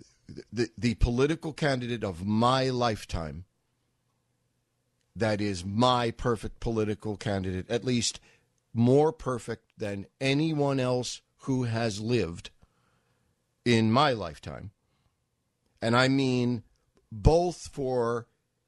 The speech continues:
his or her beliefs, but also his or her skills at being a communicator and a candidate.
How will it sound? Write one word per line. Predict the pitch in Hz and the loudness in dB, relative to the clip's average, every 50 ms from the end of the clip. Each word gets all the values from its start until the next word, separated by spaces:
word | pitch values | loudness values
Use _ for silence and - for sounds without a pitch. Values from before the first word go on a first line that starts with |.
| _ _ _ _ _ | _ _ _ _ _
his | _ - 135 131 110 | _ -2 0 0 0
or | 139 123 | 0 -2
her | 110 123 120 | 0 0 -2
beliefs, | 104 92 113 104 101 110 120 139 165 202 185 - - - - - - - _ _ _ _ _ _ _ _ _ _ _ _ _ _ _ _ | -2 -2 -6 -6 -2 0 0 0 0 0 -2 -6 -6 -8 -8 -10 -12 -18 _ _ _ _ _ _ _ _ _ _ _ _ _ _ _ _
but | - 117 123 113 | 0 2 4 4
also | 117 127 131 131 - - 131 123 120 | 4 4 2 2 0 -2 0 0 0
his | 123 135 123 104 | 0 -2 -2 0
or | 120 120 120 | 0 0 -2
her | 110 104 123 123 107 | -2 -4 -4 -4 -2
skills | 98 - - - - - - 147 151 131 104 80 65 60 64 - - - _ _ _ - | 0 0 0 0 0 0 0 2 2 2 0 -2 -4 -8 -10 -12 -14 -14 _ _ _ -2
at | 117 113 104 - - | -2 -2 -2 -2 -4
being | 120 120 117 117 117 113 107 | -4 -2 0 0 0 0 -2
a | 98 | -4
communicator | - - 117 120 127 131 127 113 - - 95 78 - - 50 - - _ _ _ _ | -6 -4 0 2 2 4 2 0 -2 -4 -8 -8 -8 -10 -14 -16 -20 _ _ _ _
and | 85 92 92 | -8 -8 -8
a | |
candidate. | - - 127 113 110 101 92 69 - - - | -4 -2 0 0 0 0 -2 -6 -8 -14 -16